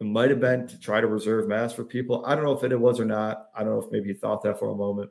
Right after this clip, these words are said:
but I never personally believe, I always thought masks were a way to solve. Other countries think that, and they're wearing them. And Italy's been saying that right from the beginning. And Italy got hit hard right away.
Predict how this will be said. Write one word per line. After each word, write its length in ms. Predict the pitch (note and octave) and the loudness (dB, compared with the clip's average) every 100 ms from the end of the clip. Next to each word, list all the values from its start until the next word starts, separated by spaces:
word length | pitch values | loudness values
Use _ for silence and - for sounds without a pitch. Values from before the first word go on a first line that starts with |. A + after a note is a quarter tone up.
| - | -6
but 280 | G2+ G#2 - | -6 -6 -6
I 200 | A2 D3 | 2 4
never 400 | C3+ A2 G2+ F#2+ - _ _ _ | 6 6 4 0 -6 _ _ _
personally 340 | A2+ A2 G#2+ G2+ | 2 2 0 0
believe, 260 | G#2 A2 | 2 0
I 160 | G2+ A#2 | 2 4
always 220 | A#2+ G#2+ | 6 4
thought 260 | G#2+ G2+ G2 | 0 -6 -6
masks 440 | F#2+ F#2+ F2+ - _ _ _ _ - | -6 -8 -10 -16 _ _ _ _ 2
were 220 | G#2 G#2 | 4 6
a 60 | G#2 | 6
way 160 | G2+ | 4
to 60 | G2 | 4
solve. 280 | - F#2+ - | 2 0 6
Other 160 | G3+ | 6
countries 480 | G3+ F3 G3 F3 - | 6 4 4 2 2
think 200 | - D3+ - | 2 0 0
that, 200 | E2 D2 _ _ _ _ - | -6 -6 _ _ _ _ 0
and 80 | A2+ | 2
they're 100 | G#2+ | 6
wearing 440 | A2 C#3 C3+ G2 | 8 8 8 4
them. 180 | F2 E2+ - | -2 -8 -4
And 260 | G2+ G2 | -2 0
Italy's 340 | A#2+ C3+ E3+ C3 | 4 6 4 2
been 160 | A2+ | 0
saying 180 | - A#2 | 2 0
that 100 | A2+ | 4
right 180 | A2+ C3 | 4 4
from 100 | C3 | 2
the 60 | G#2+ | 0
beginning. 280 | A2+ B2 | 2 2
And 100 | G2+ | 2
Italy 160 | B2 F#3 | 4 4
got 140 | E3 | 4
hit 220 | D#3 - - | 4 2 -2
hard 260 | C3+ D3 A2+ | -2 0 4
right 180 | B2+ B2 | 2 2
away. 260 | A#2+ A#2 | 0 -4